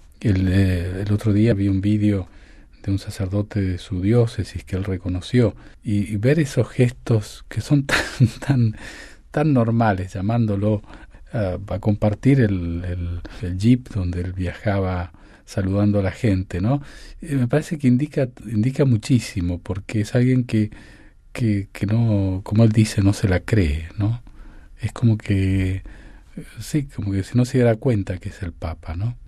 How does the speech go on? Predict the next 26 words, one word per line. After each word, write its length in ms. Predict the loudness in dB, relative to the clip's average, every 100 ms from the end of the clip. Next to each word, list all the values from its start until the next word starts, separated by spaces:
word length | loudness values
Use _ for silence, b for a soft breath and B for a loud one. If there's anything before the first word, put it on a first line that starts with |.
| -4
Y 60 |
a 60 | -2
la 100 | 0
vez 140 | -2
tiene 240 | -4 -2 -2
una 160 | -2
conciencia 560 | -4 -4 -2 -4 -2 0
muy 160 | -2 -2
profunda 640 | -6 -4 0 2 2 0
de 80 | -4
esto. 240 | -6 -6
Lo 100 | -6
que 80 | -4
pasa 280 | -6 -6 -8
es 60 |
que 120 | -8
el 80 | -8
modo 340 | -2 0 0 -2
de 120 | -6
vivirlo 540 | -4 -2 0 0 0 -2 B B B
es 160 | -4 -2
desde 200 | 0 0
una 160 | 0
gran 260 | 0 0 0
humildad, 500 | 0 -2 -2 -4 -6
¿no? 200 | -8 -8